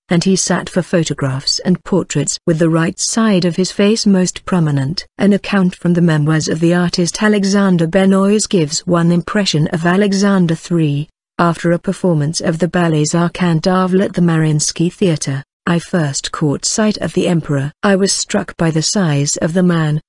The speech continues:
and although cumbersome and heavy, he was still a mighty figure. There was indeed something of the Muzhik, Russian peasant,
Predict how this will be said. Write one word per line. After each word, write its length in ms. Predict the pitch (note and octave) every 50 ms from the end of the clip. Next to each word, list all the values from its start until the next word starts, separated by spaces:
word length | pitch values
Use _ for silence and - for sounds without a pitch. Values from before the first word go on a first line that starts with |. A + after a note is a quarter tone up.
| _ _ -
and 160 | F#3+ F#3+ F#3
although 320 | F#3 F#3 F3+ G#3 G3+ G3+
cumbersome 500 | - - G#3 G#3+ G#3 F#3+ F#3 - - F3
and 80 | E3+ D#3+
heavy, 460 | D#3+ E3+ F#3+ F#3+ F3 D#3 C#3 C#3+ D#3 _ _ _ _ _ _ _
he 140 | _ - G#3+
was 160 | G#3 G#3+ G3+
still 260 | - - - F#3+ F#3+ G#3
a 40 |
mighty 340 | G3+ F#3+ E3+ E3+ E3 - F#3+
figure. 400 | - - F3 D#3 - D3 D3 D3 - _ -
There 140 | G#3+ G#3
was 200 | G3+ G#3+ G#3 G3+
indeed 420 | G#3+ G#3 G3 - G3+ F3+ E3+ D#3 -
something 480 | - - G#3 G3 F#3 - A3 G#3 A3
of 80 | F#3+ F3
the 80 | F#3 F#3
Muzhik, 500 | F3+ F3 E3+ E3 - D3 D3+ - - - _ _ _ _
Russian 460 | - F3+ F3 F#3 F#3+ - - F#3 F3+ F#3
peasant, 580 | - - G#3+ G3 E3+ - C#3 C#3 E3 - -